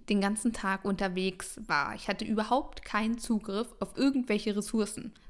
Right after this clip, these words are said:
weil ich ja gar nicht mal wusste, dass ich überhaupt Ressourcen habe. Das war das Erste.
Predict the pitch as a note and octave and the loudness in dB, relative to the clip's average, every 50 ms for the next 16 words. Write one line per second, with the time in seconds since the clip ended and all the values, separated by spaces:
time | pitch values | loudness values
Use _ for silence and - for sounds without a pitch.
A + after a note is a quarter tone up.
0 | - - - G3 G3+ A#3 B3+ A#3+ - G3 F#3+ F#3 F#3+ F#3+ G3 F#3 - - F#3+ - | -10 2 2 4 4 4 2 2 2 0 2 2 2 2 2 0 -2 -4 -4 -2
1 | - G#3 A#3 A3+ - - - C4 C4 - - - - G#3+ - A3 G3 - G3 F#3 | 2 4 2 2 2 -2 -2 -2 -2 -4 -4 -2 -2 0 0 -2 -2 -2 -2 -2
2 | F#3+ F#3 F#3+ F#3 - - G3+ G3 F#3+ - G3 F#3 F3+ F3 - G#3 G3+ - - A#3+ | 0 -2 -2 -4 -4 -2 -2 -2 -2 -2 -4 -4 -4 -2 -2 -2 -2 -2 0 -2
3 | G#3+ G#3+ A3+ A#3 C#4 - - - - - - - - - - - - - - - | -2 -2 -2 -8 -12 -14 -16 -16 -18 -18 -20 -20 -18 -18 -18 -18 -20 -20 -20 -20
4 | - - - G#3+ G#3 - - - - - D4 A3 G#3 G3 G3 G3+ G3+ - - - | -12 0 0 0 2 2 -2 -6 -8 -6 -6 0 0 2 2 2 0 -2 -4 -4
5 | F3+ - - - - - - | -4 -4 -10 -12 -10 -12 -12